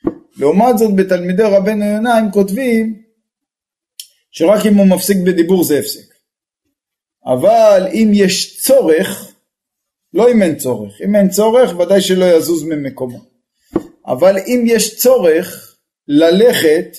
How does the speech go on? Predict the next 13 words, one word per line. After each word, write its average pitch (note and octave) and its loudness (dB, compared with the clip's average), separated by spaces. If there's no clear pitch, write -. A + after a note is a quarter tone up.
לדוגמה, F#3 0
הוא D3+ -12
צריך F#3+ -2
ללכת F#3 0
רגע G3 0
להביא F3 0
סידור F#3 0
ולחזור, D3+ -2
או G3+ 2
שיש G3 0
צורך A3 2
בדברים F#3 0
אחרים, F#3 0